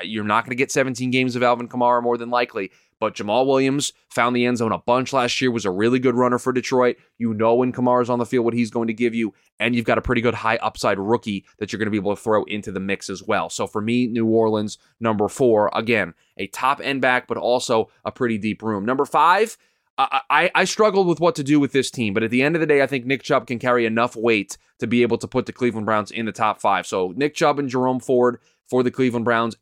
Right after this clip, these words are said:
at number five for me. And again, Nick Chubb does a lot, a lot of the heavy lifting there.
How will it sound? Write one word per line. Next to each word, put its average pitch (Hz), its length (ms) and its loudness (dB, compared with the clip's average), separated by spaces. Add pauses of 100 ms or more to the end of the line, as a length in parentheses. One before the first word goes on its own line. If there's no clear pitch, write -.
at 120 240 0
number 117 200 0
five 113 300 0
for 113 240 2
me. 107 300 0 (260)
And 104 80 -6
again, 101 300 -2
Nick 113 180 -2
Chubb 104 260 0
does 113 180 0
a 107 40 -2
lot, 104 480 2
a 110 100 2
lot 104 360 2 (100)
of 110 140 -4
the 107 140 -2
heavy 104 260 -2
lifting 98 400 -4
there. 95 240 -2